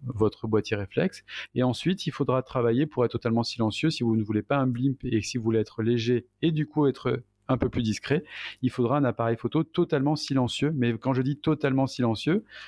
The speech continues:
ce n'est pas ce fameux mode silencieux qu'on avait sur, euh, sur des cinq D, si vous vous en rappelez. C'est un vrai mode silencieux, c'est-à-dire zéro décibel. Donc, Canon,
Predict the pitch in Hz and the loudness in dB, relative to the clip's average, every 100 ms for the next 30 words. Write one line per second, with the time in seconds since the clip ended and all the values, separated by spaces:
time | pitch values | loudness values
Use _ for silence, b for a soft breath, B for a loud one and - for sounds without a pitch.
0 | B - 131 120 156 160 147 143 139 139 | B -8 -2 0 2 0 0 2 2 4
1 | 135 - 139 135 156 139 120 113 127 - | 0 0 0 0 0 0 2 2 2 0
2 | 113 110 107 107 120 113 - 117 117 208 | 0 2 0 0 0 0 0 0 2 0
3 | - - 113 113 110 107 104 156 - B | 0 -2 0 2 2 0 0 -2 -4 B
4 | B B B B - 123 117 113 143 151 | B B B B -6 -2 0 2 2 0
5 | - 127 113 180 147 120 117 151 156 120 | 0 0 0 -2 -2 0 2 0 -4 -6
6 | 110 143 127 160 - _ - 117 127 - | 0 2 2 0 -2 _ -6 0 0 0
7 | 123 107 - _ - 123 147 147 - b | -2 -2 -4 _ -2 2 2 0 -8 b
8 | b b - 143 143 139 170 185 | b b -2 2 4 4 2 2